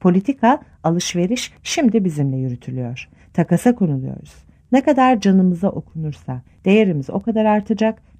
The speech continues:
ve o nispette çabuk takas edilip kurtulacağız. Büyü çabucak bozulacak. Sonuç iyi olacak. Hemen. Şimdi.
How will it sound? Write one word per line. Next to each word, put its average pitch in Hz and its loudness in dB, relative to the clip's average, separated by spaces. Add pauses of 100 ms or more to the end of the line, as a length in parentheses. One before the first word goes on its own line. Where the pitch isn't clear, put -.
ve 165 4
o 285 2
nispette 165 -2 (200)
çabuk 202 0
takas 156 -4
edilip 185 -2
kurtulacağız. 127 -12 (340)
Büyü 240 2
çabucak 151 -4
bozulacak. 127 -10 (160)
Sonuç 233 4
iyi 165 2
olacak. 131 -6 (380)
Hemen. 135 0 (440)
Şimdi. 131 -4